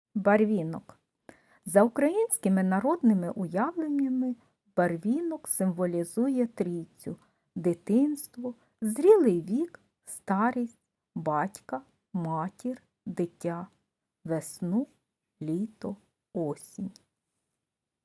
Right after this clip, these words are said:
Чорнобривці. Чорнобривці з давніх давен прикрашали сільські подвір'я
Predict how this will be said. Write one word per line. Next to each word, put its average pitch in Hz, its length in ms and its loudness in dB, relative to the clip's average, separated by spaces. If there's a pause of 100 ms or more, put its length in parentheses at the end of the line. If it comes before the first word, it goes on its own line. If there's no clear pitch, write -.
(360)
Чорнобривці. 262 1000 0 (420)
Чорнобривці 185 1040 -2 (180)
з 175 140 -6
давніх 180 500 0
давен 220 440 -2
прикрашали 302 800 2
сільські - 440 -2
подвір'я 190 720 -2